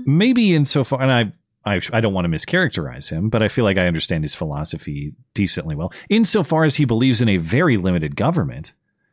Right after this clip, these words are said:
But as far as, say, like, traditional values, I wouldn't call him a traditional values type guy, unless he's said maybe,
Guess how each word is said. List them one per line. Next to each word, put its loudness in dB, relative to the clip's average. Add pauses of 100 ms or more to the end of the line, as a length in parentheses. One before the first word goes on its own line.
(220)
But 2
as 2
far 0
as, 2
say, 2
like, 0
traditional 0
values, 0
I 0
wouldn't 2
call 0
him 2
a 2
traditional -2
values 0
type -8
guy, -12
unless 2 (260)
he's 2
said 0 (100)
maybe, -2